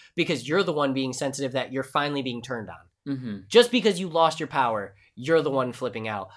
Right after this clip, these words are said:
Speaker 1: I'm not the one who's saying, "Quit stepping on
Speaker 2: No,
Speaker 1: me."
Speaker 2: I mean, in all honesty,
Speaker 1: It's like, it's like, it's the fight we have with Frankie every day at work. It's,
Speaker 2: Frankie.
Speaker 1: it's that fight. No, no, no. We don't have to
Speaker 2: We don't have to
Speaker 1: exactly,
Speaker 2: talk about
Speaker 1: but
Speaker 2: that,
Speaker 1: it's,
Speaker 2: but
Speaker 1: it's that fight.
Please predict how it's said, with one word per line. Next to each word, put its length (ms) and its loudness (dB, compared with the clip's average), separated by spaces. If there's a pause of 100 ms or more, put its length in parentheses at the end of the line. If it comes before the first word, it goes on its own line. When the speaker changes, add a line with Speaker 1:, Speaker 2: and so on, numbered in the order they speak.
(180)
Speaker 1:
I'm 200 6
not 180 2
the 40 -4
one 140 0
who's 140 -4
saying, 340 -4 (100)
"Quit 160 -2
stepping 380 -4
on 40 0
Speaker 2:
No, 100 6
Speaker 1:
me." 40 8
Speaker 2:
I 160 2
mean, 560 -2 (420)
in 140 0
all 180 10
honesty, 480 6
Speaker 1:
It's 120 6
like, 140 12
it's 260 4
like, 240 6
it's 180 4
the 100 6
fight 220 8
we 80 6
have 100 6
with 120 -2
Frankie 440 2
every 300 2
day 160 0
at 100 -4
work. 280 -6 (760)
It's, 220 6
Speaker 2:
Frankie. 160 -2
Speaker 1:
it's 160 2
that 280 6
fight. 340 2
No, 120 8
no, 100 6
no. 120 4
We 160 0
don't 120 4
have 120 2
to 60 0
Speaker 2:
We 140 2
don't 180 4
have 100 4
to 40 -6
Speaker 1:
exactly, 20 -
Speaker 2:
talk 140 -6
about 60 -6
Speaker 1:
but 120 6
Speaker 2:
that, 80 0
Speaker 1:
it's, 160 4
Speaker 2:
but 120 -4
Speaker 1:
it's 260 0
that 260 4
fight. 240 2